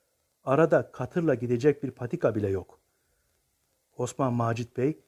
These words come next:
"Bir yanlışlık olmalı," diye iç geçirdi. "Jandarma yok mu buralarda? Gidip bir de onlara soralım."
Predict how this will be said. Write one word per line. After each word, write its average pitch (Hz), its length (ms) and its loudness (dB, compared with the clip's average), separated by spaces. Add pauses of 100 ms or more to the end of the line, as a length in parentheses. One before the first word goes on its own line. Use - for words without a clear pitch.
(240)
"Bir 117 120 -4
yanlışlık 120 480 0
olmalı," 110 380 4
diye 110 160 2
iç 110 220 -4
geçirdi. 107 480 -6 (300)
"Jandarma 135 560 2
yok 202 180 2
mu 170 100 2
buralarda? 104 520 2 (340)
Gidip 156 260 0
bir 156 140 2
de 151 40 6
onlara 127 320 6
soralım." 101 320 -2